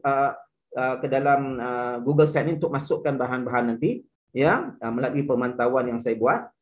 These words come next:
Kemudian dokumen latar belakang dan soalan temu bual tokoh pendidik pun mereka akan masuk di sini. Link video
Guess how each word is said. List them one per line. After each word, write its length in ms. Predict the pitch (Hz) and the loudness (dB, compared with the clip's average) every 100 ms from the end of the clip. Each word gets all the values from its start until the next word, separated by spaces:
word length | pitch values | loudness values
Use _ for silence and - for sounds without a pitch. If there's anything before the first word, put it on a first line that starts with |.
| _ _ | _ _
Kemudian 400 | 131 143 165 139 | 0 2 2 0
dokumen 480 | 143 151 156 156 | 0 -2 0 0
latar 240 | 135 135 139 | -2 -2 -2
belakang 460 | 131 123 143 139 123 | -2 -2 -2 -2 -4
dan 160 | 117 | -6
soalan 420 | 127 127 131 131 123 | -6 -6 -4 -4 -4
temu 160 | 123 117 | -4 -2
bual 260 | 123 120 | 0 0
tokoh 300 | 123 113 120 | -2 -2 -4
pendidik 400 | 127 127 127 135 | -2 -2 0 0
pun 100 | 135 | 0
mereka 240 | 117 117 117 | 0 0 -4
akan 180 | 110 110 | -4 -6
masuk 220 | - - | -6 -6
di 40 | 104 | -6
sini. 240 | 113 147 269 - _ _ | -4 -2 -4 -10 _ _
Link 400 | 104 131 190 165 | 0 6 6 6
video 420 | 143 147 139 165 | 4 4 6 6